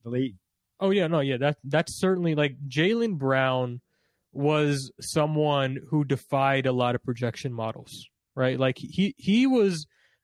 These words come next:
Speaker 2: very much an Ainge pick, right? Ainge bet on this kid, and it worked out. It was risky in the moment. Uh, I'm not sure people remember at that time, like, he was not, like, the consensus pick where the Celtics took him.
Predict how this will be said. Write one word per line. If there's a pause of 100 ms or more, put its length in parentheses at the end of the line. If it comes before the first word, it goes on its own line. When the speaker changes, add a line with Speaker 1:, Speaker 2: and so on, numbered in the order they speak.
Speaker 2:
very
much
an
Ainge
pick, (480)
right? (160)
Ainge
bet
on
this
kid, (480)
and
it
worked
out.
It
was
risky
in
the
moment. (180)
Uh,
I'm
not
sure
people
remember
at
that
time,
like,
he
was
not, (300)
like,
the
consensus
pick
where
the
Celtics
took
him.